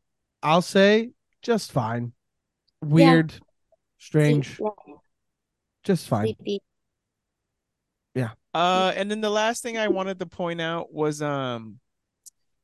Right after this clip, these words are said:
Speaker 3: uh, I get that she was interviewing for a new job in Washington, D C because she was
Speaker 1: Mm-hmm.
Speaker 3: trying to run away. But I
Speaker 1: Uh-huh.
Speaker 3: feel like, you mean to tell me you're gonna break a lease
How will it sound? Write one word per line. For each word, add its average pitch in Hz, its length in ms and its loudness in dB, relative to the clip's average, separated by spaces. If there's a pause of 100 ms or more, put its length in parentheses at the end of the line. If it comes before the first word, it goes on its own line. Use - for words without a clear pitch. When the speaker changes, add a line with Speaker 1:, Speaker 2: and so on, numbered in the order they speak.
(760)
Speaker 3:
uh, 135 580 0 (1400)
I 175 120 0
get 160 400 -2
that 175 180 -2
she 180 180 -4
was 160 240 -2
interviewing 156 600 -4
for 143 140 -2
a 131 80 0
new 139 220 -2
job 135 300 -2
in 127 100 -4
Washington, 123 540 -6
D 120 160 -10
C 127 260 -8
because 123 320 -10
she 127 160 -12
was 123 120 -12
Speaker 1:
Mm-hmm. 135 100 -16
Speaker 3:
trying 127 240 -8
to 120 80 -12
run 113 220 -10
away. 110 680 -10 (560)
But 147 240 0
I 143 80 0
Speaker 1:
Uh-huh. 123 80 -8
Speaker 3:
feel 151 420 -2
like, 156 400 -4 (800)
you 147 160 -4
mean 196 220 -6
to 180 60 -6
tell 151 260 -6
me 143 120 -10
you're 139 160 -6
gonna 180 240 -6
break 120 520 -8
a 135 60 -8
lease 123 720 -14